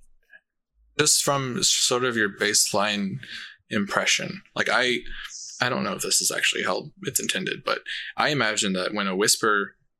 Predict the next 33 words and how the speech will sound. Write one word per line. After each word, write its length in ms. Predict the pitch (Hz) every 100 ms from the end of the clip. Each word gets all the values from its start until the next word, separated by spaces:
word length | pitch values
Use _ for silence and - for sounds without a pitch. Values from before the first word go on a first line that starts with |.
| 156 - - -
especially 380 | - 107 -
one 160 | 101 98
that, 160 | 98 - _ -
like, 160 | 92 98
you've 160 | 107
got 160 | - 95
the 80 | 98
compel 360 | 110 104 - -
thing, 220 | - - -
like, 200 | - 113
you, 140 | 113
you 240 | 147 117 120
are 180 | 98 92 - -
a 60 |
tu-, 200 | - 139 135
you, 320 | 170 170 151
you 180 | 123 151
know 200 | 131 117
ghosts, 600 | 95 76 - - - -
right? 240 | 107 101 101 _ _ _ _ _ - - _ _ -
So 180 | 98
I 120 | - 110
imagine 400 | 117 110 104 104
you 160 | 117
holding 640 | 120 113 117 113 107 104 - _ _ _ _ _ 147 _ _ _ _ _ _ _ _ _ _ _ _ _ _ _ _ _ - - _ _ -
someone's 340 | - 110 117
ghost, 580 | - - - - - - - -
holding 240 | 107 110
a 40 |
sliver 360 | 101 104 101 110
of 100 | 110
their 140 | 117
soul, 480 | 113 - - - -